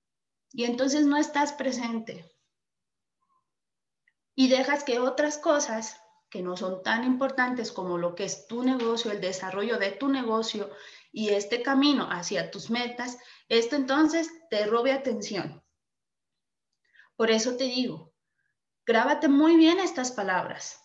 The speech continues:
día a día, asegúrate qué es lo más importante en tu vida. Y entonces, cuando tú determinas qué es lo más importante, de ahí partimos, ahora sí, a hacer lo que tenemos que hacer.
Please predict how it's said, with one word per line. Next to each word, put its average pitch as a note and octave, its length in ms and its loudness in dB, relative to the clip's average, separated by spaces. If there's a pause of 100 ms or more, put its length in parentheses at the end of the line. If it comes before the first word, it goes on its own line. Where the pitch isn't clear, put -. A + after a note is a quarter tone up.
(120)
día C4+ 500 0
a G3+ 120 0
día, G3 360 -4
asegúrate D#4+ 880 0 (800)
qué C#4 360 6
es D4+ 120 0
lo C4+ 160 0
más C4 380 4
importante B3+ 800 0
en G3+ 260 -6
tu F#3 120 -10
vida. G3+ 300 -6 (1160)
Y B3 140 2
entonces, C4 640 2 (140)
cuando G3 400 -4
tú D4 100 0
determinas E4+ 640 4
qué - 100 -6
es G#3 60 -4
lo B3 100 0
más C#4+ 300 2
importante, D#4+ 800 2 (200)
de G3+ 140 -2
ahí A3+ 240 0
partimos, D4+ 640 2 (260)
ahora A3 400 0
sí, C#4+ 340 -2
a G#3 100 -4
hacer G#3+ 380 -4
lo D4+ 160 -2
que C4 80 -8
tenemos E3+ 540 -4
que - 100 -8
hacer. - 180 0